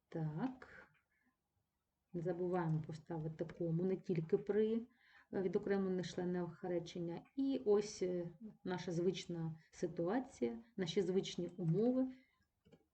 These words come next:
Відокремлене означення, виражене дієприкметниковим зворотом, знаходиться після означуваного слова, обов'язково відокремлюється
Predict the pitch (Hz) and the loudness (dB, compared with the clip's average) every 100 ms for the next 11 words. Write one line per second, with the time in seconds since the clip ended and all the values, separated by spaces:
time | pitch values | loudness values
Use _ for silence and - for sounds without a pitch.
0 | - - _ _ - - 185 220 254 254 | -20 -20 _ _ -14 0 2 4 4 4
1 | 214 202 - 175 202 190 190 175 185 180 | 4 2 0 -2 -2 -2 -2 0 0 0
2 | 175 170 160 - 180 165 170 180 165 160 | 0 0 -2 -2 -4 -6 -2 -2 0 0
3 | 190 240 233 165 190 196 180 190 - 220 | 0 0 -2 -4 -2 -2 0 -2 -2 -2
4 | 185 - 175 165 165 165 - 165 170 165 | -2 -2 -4 -2 -2 -2 -4 -4 -2 -4
5 | 202 - 277 285 269 262 185 180 - 240 | -6 -2 0 0 -2 -2 -4 -4 -4 -2
6 | 226 196 165 160 185 190 175 165 165 | 0 2 0 -2 -4 -2 -4 -6 -10